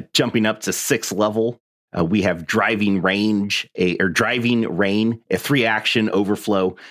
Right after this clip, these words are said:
Uh, heavy drops of rain batter down, hitting like stones and impeding vision. Each creature in a fifteen foot burst within a hundred twenty feet takes three D eight bludgeoning damage, basic reflex save.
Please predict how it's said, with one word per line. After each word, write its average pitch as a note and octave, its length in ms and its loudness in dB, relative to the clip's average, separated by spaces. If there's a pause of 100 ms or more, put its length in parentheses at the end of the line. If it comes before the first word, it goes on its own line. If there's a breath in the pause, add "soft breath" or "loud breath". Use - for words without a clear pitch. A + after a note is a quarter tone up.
(140 loud breath)
Uh, F2 120 2
heavy A2+ 240 0
drops G#2 340 -2
of E2+ 80 -4
rain G2 220 0
batter F2 220 -2
down, A#2 340 -2
hitting G2 280 -2
like F2 200 -2
stones C3+ 600 0
and G2 220 0
impeding F#2 460 0
vision. B2+ 440 0
Each G2+ 220 0
creature A2 320 -2
in G2+ 60 2
a F2 40 -2
fifteen G#2+ 340 0
foot - 320 -4
burst B2 320 -2
within F#2+ 260 0
a E2+ 60 0
hundred G2+ 320 0
twenty G2 240 -2
feet F3 320 -2 (260 loud breath)
takes F2+ 300 -2
three A2+ 240 0
D G#2 160 2
eight G2+ 220 -2
bludgeoning A2+ 520 0
damage, G#2+ 480 0
basic F#2+ 300 -2
reflex A2+ 400 -2
save. G#2+ 360 0